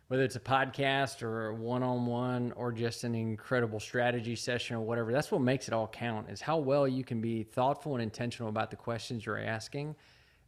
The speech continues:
in the context of how you need to be asking it. If I didn't, if I didn't know you from Adam, Tony, and I just met you and I asked you this really thought-provoking question, you'd be like, "What are you doing, weirdo?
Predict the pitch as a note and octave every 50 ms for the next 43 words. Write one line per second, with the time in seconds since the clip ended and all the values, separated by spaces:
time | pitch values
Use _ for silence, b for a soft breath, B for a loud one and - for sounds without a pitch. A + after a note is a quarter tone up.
0 | b _ _ - E3+ F3+ G3 G3 F3 - - - D#3+ D#3+ - - C#3 B2 - A#2+
1 | G#2+ B2+ D3 C#3+ C3+ B2+ B2 A2+ G#2 G#2+ A2 A2 A2 A2+ A2+ G#2+ - - - G#2
2 | G#2 G#2 G#2 - - A2 - D#3 E3+ E3+ D3 C#3 D#3 D3 C#3 C#3 - C#3 C3 D3+
3 | F3+ F#3+ E3 D3 C#3+ C#3+ C#3 C#3 C3+ C#3 C3+ - - A#2+ A#2 A#2+ B2 A#2 A2 G#2+
4 | G#2 A#2+ A#2 A#2 A#2 A2+ A2 A2+ A#2+ A#2 A#2 G#2 - A2+ A2+ A#2+ A#2+ A2 - -
5 | A#2 A2 G#2 G2+ - A2 A2+ A2 A2 A#2 B2 A#2+ - - - B2+ A2 B2 A2+ G#2
6 | C3 B2+ A#2+ A2+ G#2+ - - A2 A2 A2+ - - A#2+ A2 A#2+ A#2+ A#2+ - A2+ G#2+
7 | F#2+ - G#2+ A2 A2 - - C3+ C#3 C#3 b b b b b b b b b E3+
8 | A3+ A#3+ G#3+ B2+ A2+ A2+ A#2 B2+ F3 F#3 E3+ C#3+ C3+ D#3 D#3+ D3 D3+ D#3+ E3 D3
9 | A#2+ A#2 A#2 A#2 A#2+ A#2+ A#2+ B2 C3+